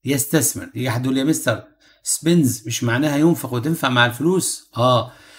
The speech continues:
كنا هنقول معاها حرف الجر on، spends on، لكن in يبقى يستثمر، invest in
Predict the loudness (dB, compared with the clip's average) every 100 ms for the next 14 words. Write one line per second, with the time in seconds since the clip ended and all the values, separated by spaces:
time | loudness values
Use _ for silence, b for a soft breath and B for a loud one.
0 | B 0 2 2 2 2 4 6 6 2
1 | -4 -6 -2 0 0 0 6 6 4 0
2 | -8 -4 -2 0 0 -2 -2 4 6 6
3 | 2 -4 -18 _ b b -8 -2 -2 -2
4 | 4 8 8 6 4 2 0 -2 -2 0
5 | -2 -6 -14 _ -2 0 0 2 4 4
6 | 2 0 4